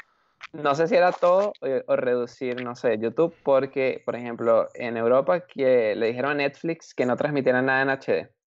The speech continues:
todo en estándar definition, que es como baja resolución,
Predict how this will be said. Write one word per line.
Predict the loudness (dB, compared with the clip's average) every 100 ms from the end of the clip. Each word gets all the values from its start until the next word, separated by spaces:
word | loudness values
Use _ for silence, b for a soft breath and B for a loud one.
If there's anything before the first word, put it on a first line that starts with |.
| 0
todo | 4 6 6 4
en | 2
estándar | -2 -10 -4 -4 -2 -2 -2 -4 -10 -14 -18 _ -12
definition, | -6 -6 -4 -6 -6 -8 -8 -8 -8 -2
que | 0
es | 0 -2 -14 -16 -16 -6
como | -2 0 -2 -4
baja | -4 0
resolución, | 0 0 -4 -4 -8